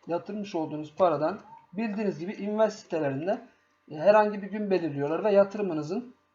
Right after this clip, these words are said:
o gün boyunca belli bir miktar kar veriyorlar. Bu kar oranı ile beraber çekiminizi yapıyorsunuz ve kazanç elde etmiş oluyorsunuz.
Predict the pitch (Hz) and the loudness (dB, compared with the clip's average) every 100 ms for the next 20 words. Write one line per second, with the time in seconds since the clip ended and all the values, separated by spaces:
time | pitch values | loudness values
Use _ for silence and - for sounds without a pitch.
0 | _ 196 196 196 165 147 147 196 202 - | _ -4 -2 -2 -2 -4 -2 -4 -4 -8
1 | 156 190 208 208 170 143 139 208 208 214 | -4 -2 0 -2 -2 -4 6 6 8 10
2 | 208 156 143 135 190 196 226 220 190 160 | 10 8 -2 2 2 0 0 4 6 4
3 | 151 151 180 170 143 190 196 190 156 151 | 0 -2 2 4 4 0 -2 -8 -8 -10
4 | 165 190 185 202 156 139 - - _ _ | -2 -2 0 -6 -8 -10 -14 -16 _ _
5 | _ _ _ 202 214 220 214 208 185 165 | _ _ _ -4 4 6 6 4 2 -2
6 | 156 147 - 147 139 135 214 240 | -2 -8 -10 -10 -8 -8 -10 -14